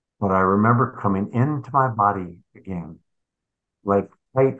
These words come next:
rubber gloves that you have to put on until they're completely on. And then I'm in a bed,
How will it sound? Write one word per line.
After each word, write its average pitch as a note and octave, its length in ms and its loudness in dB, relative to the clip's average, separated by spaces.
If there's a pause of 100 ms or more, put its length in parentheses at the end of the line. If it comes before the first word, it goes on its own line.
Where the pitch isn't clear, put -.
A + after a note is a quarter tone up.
rubber A2+ 420 -2
gloves A2 760 -4
that A#2 120 -10
you G2 100 -6
have F#2+ 200 -10
to A#2 60 -16
put G2+ 280 -12
on F2+ 480 -12
until G#2 460 -2
they're F#2+ 160 -2
completely A#2+ 1000 -2
on. E2 480 -6 (360)
And F2 200 -4
then G2+ 340 0 (2250)
I'm G2+ 240 2
in A2+ 120 2
a A2+ 60 2
bed, D#3 320 -2